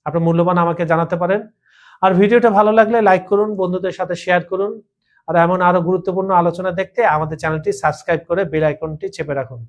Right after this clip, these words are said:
আমাদের এই ভিডিওগুলো আপনার পৃথিবীর কোন প্রান্ত থেকে দেখছেন, কোন দেশ থেকে দেখছেন, ভারত, পাকিস্তান, শ্রীলঙ্কা,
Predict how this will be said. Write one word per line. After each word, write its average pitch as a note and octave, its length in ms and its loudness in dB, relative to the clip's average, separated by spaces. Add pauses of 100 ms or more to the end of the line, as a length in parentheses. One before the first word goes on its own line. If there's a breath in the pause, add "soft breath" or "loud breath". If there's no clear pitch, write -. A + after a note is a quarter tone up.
(340 soft breath)
আমাদের A3 300 0
এই A3 60 0
ভিডিওগুলো A3 340 2
আপনার A3 260 -2
পৃথিবীর G#3+ 320 -4
কোন G#3 340 2 (240)
প্রান্ত F#3 300 0
থেকে E3+ 220 -6
দেখছেন, D#3 420 -6
কোন F#3 180 -8 (120)
দেশ D#3+ 200 0 (100)
থেকে D3+ 200 -6
দেখছেন, C#3 380 -12 (1300)
ভারত, D#3+ 320 2 (100)
পাকিস্তান, D#3+ 560 0 (220)
শ্রীলঙ্কা, E3 680 0